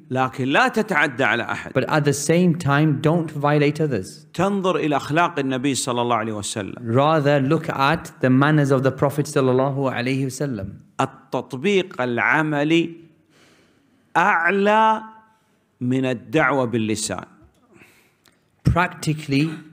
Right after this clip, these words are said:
Speaker 2: living and demonstrating your Islam is more important than calling to Islam by words.
Speaker 1: نعم.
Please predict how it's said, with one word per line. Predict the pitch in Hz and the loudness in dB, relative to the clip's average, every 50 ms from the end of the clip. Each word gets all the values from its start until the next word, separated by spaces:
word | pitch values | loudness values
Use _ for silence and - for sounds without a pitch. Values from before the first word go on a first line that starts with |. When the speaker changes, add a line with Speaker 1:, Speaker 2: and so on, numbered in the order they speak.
| - _ _ _ | -20 _ _ _
Speaker 2:
living | - 117 123 147 160 147 143 147 135 123 113 113 - - | -4 0 2 2 2 2 2 2 2 2 2 0 -2 -4
and | 135 123 123 120 117 | -2 -2 -2 0 0
demonstrating | 117 143 147 165 170 170 160 151 156 - - 156 143 143 143 - 143 139 135 | 2 2 4 4 4 4 2 2 0 -2 0 0 0 0 0 -2 -2 0 2
your | 131 131 - | 2 2 0
Islam | - 147 - - - - 127 123 123 127 135 143 151 143 147 | -2 -6 -8 -6 -2 0 2 4 4 4 4 2 2 0 0
is | 139 123 117 - | -4 -4 -4 -4
more | 139 143 147 160 185 185 - | -4 -2 0 2 2 0 0
important | 156 156 151 151 - 147 139 135 131 - - 135 147 160 151 - - - - - - - _ - | -2 -4 -6 -2 0 0 0 0 0 -2 -2 -2 -2 -4 -6 -8 -14 -20 -20 -20 -20 -20 _ -6
than | - 135 131 123 123 - | -2 -2 0 0 -2 -8
calling | - - - 151 156 160 160 156 151 | -12 -4 0 2 2 4 4 2 0
to | 156 - - - | 0 -4 -6 -8
Islam | - - - - 139 131 135 139 147 147 139 127 | -8 -10 -6 -4 -2 0 0 0 0 -2 -4 -6
by | 120 120 120 117 113 | -4 -4 -2 -2 -2
words. | 110 110 101 95 92 - - - - - _ _ _ - | -2 -2 -4 -4 -6 -10 -16 -20 -20 -20 _ _ _ -6
Speaker 1:
نعم. | 117 123 101 95 85 | -4 -2 -2 -2 -4